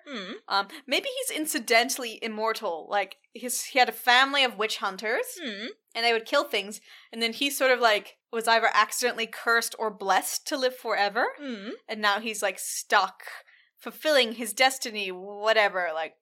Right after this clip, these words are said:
Speaker 1: Mm.
Speaker 2: he just can't die.
Speaker 1: Yeah.
Speaker 2: That's just his thing. So obviously what's gonna happen is that he's gonna realize, he's not gonna realize, he's gonna find someone who, like, resembles his dead sister or dead child. <laughs>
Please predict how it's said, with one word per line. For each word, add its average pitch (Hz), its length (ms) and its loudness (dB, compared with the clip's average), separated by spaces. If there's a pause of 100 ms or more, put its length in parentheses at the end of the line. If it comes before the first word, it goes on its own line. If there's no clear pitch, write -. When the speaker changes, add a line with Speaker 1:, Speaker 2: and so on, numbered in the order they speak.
(160)
Speaker 1:
Mm. 220 380 -10
Speaker 2:
he 240 180 -8
just 262 160 0
can't 262 260 2
die. 262 480 4
Speaker 1:
Yeah. - 240 -2 (160)
Speaker 2:
That's 240 140 -6
just 285 200 -2
his - 120 -8
thing. 415 420 -4
So 247 320 4
obviously 277 340 4
what's 302 120 -4
gonna 269 160 -2
happen 254 400 2
is 196 120 -8
that 202 160 -2
he's 254 220 -8
gonna 254 200 -4
realize, 202 760 0 (200)
he's 277 180 -4
not 311 120 -2
gonna 302 120 0
realize, 214 360 2 (280)
he's 302 200 2
gonna 330 200 2
find 269 440 4
someone 180 520 -2 (180)
who, 277 100 -4
like, 233 180 2
resembles 214 520 0
his 202 120 -10
dead 196 340 0
sister 190 580 -6
or 165 140 -8
dead 180 280 -8
child. 220 420 4
<laughs> - 320 -12